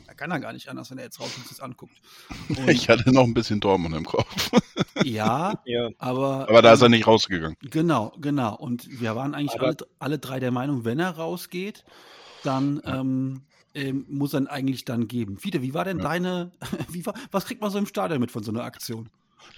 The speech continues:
Speaker 3: Man
Speaker 2: Eine
Speaker 3: sieht bloß,
Speaker 2: Anzeige.
Speaker 3: weiß, man sieht bloß, dass, äh, Gewühl ist und dass Kittel da liegt.
Speaker 1: <laughs>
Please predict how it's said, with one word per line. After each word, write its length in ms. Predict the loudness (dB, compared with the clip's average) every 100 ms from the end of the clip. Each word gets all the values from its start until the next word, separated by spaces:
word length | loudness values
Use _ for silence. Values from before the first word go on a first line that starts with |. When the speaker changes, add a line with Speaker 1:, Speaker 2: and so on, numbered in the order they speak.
| -8 -8 -10 _ -10
Speaker 3:
Man 200 | -4 -2
Speaker 2:
Eine 0 |
Speaker 3:
sieht 300 | 4 6 6
bloß, 180 | 6 6
Speaker 2:
Anzeige. 120 | 8
Speaker 3:
weiß, 320 | 8 8 6 -2 -6
man 220 | 0 0
sieht 240 | 0 -4 2
bloß, 320 | 2 2 4
dass, 320 | 4 4 0
äh, 520 | 4 6 8 6 2
Gewühl 500 | -2 0 2 2 4
ist 240 | 2 0 0
und 140 | 0
dass 160 | 0 0
Kittel 280 | -2 -2
da 100 | -2
liegt. 420 | -2 -4 -10 -8 -6
Speaker 1:
<laughs> 420 | -6 -8 -10